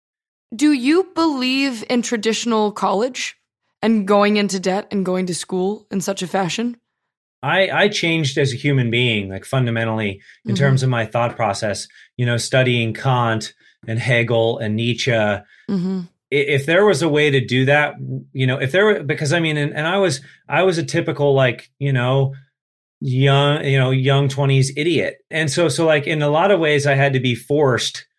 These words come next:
Speaker 2: to, um, you know, to, like, engage myself, you know, but so, like, when I, when I did that, you know, I mean, eh, the, the, I mean, really, it was kind of a light switch moment for me and with, with my relationship with philosophy. And really,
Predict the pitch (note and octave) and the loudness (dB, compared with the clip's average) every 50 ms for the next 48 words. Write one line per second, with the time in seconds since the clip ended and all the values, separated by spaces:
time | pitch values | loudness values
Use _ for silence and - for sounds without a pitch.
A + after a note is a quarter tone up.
0 | _ _ _ _ _ - - - C#3 C3+ C3+ C3 B2+ B2+ B2+ B2 B2 B2 B2 B2 | _ _ _ _ _ -14 -6 -2 2 4 4 4 4 2 0 0 0 0 0 0
1 | A#2 A#2+ A#2 A#2 A#2 A#2 A#2 B2+ B2+ B2+ C3+ C3 B2 B2 B2 A#2+ - C#3 C3 B2+ | 0 0 0 0 0 -2 -4 -4 -2 0 0 2 2 0 0 -2 -2 0 2 2
2 | B2 A#2+ A2+ - - - C3+ B2+ B2 A2 A#2+ B2+ C3 C3+ B2+ C3+ D#3 D#3 D#3+ - | 2 2 0 -4 -6 -4 -4 -2 0 0 0 2 2 0 0 0 -2 -2 0 0
3 | F#3 F#3 F#3+ G3+ G3 - - _ - - - - _ - C#3+ C#3+ C#3+ C#3+ C#3 B2 | 2 2 2 2 0 -2 -6 _ -20 -20 -20 -14 _ -2 0 2 4 4 2 2
4 | C3+ C3 C3+ - D#3+ D3+ D3+ D3 C#3 B2+ A#2 A#2 C3 C3+ C3+ C3+ C3+ C#3 D3 D3+ | 2 0 0 0 0 2 4 2 2 0 -2 -4 -2 0 0 2 2 0 0 0
5 | D3+ C#3+ C#3+ C3 C3+ C#3 D3 C#3+ C3 B2+ A#2 G#2 B2+ C#3 F3 E3 C3 B2 A#2 A#2 | 0 0 0 -2 -2 -2 0 0 0 -2 -2 0 2 2 2 2 0 0 2 2
6 | A2+ A2+ A2+ A2+ - _ _ _ _ - - - C#3+ D#3 D#3+ D3+ C3+ C#3 D3 D#3 | 2 0 0 -2 -6 _ _ _ _ -16 -14 -10 -8 -6 -4 -2 0 0 0 0
7 | D#3+ D#3 D3 - - D3+ C#3 C#3+ D#3+ D3+ C#3 D#3 D#3 D#3 D#3+ E3 E3 F3+ F3 E3+ | 0 -2 -2 -2 -4 -4 -2 -2 -2 0 0 0 -2 0 0 0 0 0 0 0
8 | E3 F3+ G#3 A3 G#3+ F#3+ E3+ C#3 - - - _ - D#3 E3 D3+ C3+ - G3+ G3 | 2 4 4 6 6 4 2 0 -6 -14 -14 _ -2 0 0 0 0 0 0 2
9 | F#3 E3 D#3+ C#3+ C3+ C3 C3+ C#3+ C#3+ C3+ - - C#3 C3 C3+ - C3 B2+ B2 B2 | 2 2 2 2 4 4 4 4 2 0 0 -2 -2 -2 0 -2 -2 0 0 0
10 | B2 B2 A#2 - B2+ A#2+ A#2+ B2 B2 B2 B2 A#2 A2+ A2 B2+ B2+ A#2+ B2 A#2 - | 0 -2 -4 -4 -4 -2 0 0 0 0 0 0 -2 -4 -6 -4 -2 -2 -4 -4
11 | - B2 A#2+ A#2+ A#2 C3 C3 C3 B2 B2 B2 B2 B2 C3 B2 - B2+ A2 A#2 A2+ | -6 -6 -6 -2 0 0 2 2 2 2 0 -2 -2 -2 -4 -4 -4 -6 -6 -8
12 | - - A2+ A#2+ C3 C#3+ C#3+ C3+ A#2+ A#2 B2 A#2 A#2+ C#3+ F3+ F#3 D#3 C3 B2 | -6 -4 -2 0 0 0 -2 -4 -6 -6 -4 -4 -2 0 2 2 2 2 0